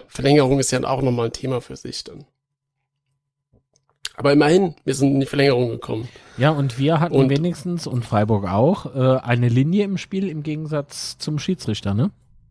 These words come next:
Speaker 2: Ich hab
Speaker 1: Boah,
Speaker 2: mich, äh,
Speaker 1: Schiedsrichter ist ein gutes Thema,
Speaker 2: er
Speaker 1: ja.
Speaker 2: hat, er hat für mich, also nicht, dass man, äh, mich jetzt falsch versteht, ich sag nicht, dass man, dass man gegen, äh, wegen seiner Leistung, ähm, verloren haben.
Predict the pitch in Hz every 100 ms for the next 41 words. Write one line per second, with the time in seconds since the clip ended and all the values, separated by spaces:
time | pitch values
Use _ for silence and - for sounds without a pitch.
0 | _ _ _ _ _ _ - - _ -
1 | - 127 160 151 - 139 139 131 - 156
2 | 147 - - 147 139 135 - 143 135 123
3 | 120 117 143 - - 127 120 156 - 135
4 | 180 - 131 131 131 135 135 139 127 127
5 | 123 98 113 113 113 117 - 98 123 143
6 | 147 - 143 - 127 123 107 - 123 185
7 | 151 139 151 - 123 - 127 - 139 139
8 | 135 123 - 131 123 123 120 _ _ 131
9 | 120 110 135 143 135 127 _ _ _ _
10 | 131 139 135 117 123 - 143 131 131 -
11 | - - - _ - 123 120 117 113 110
12 | 107 107 104 101 _ _ _ _ _ -
13 | - - _ _ _ - 123 139 113 95
14 | 92 92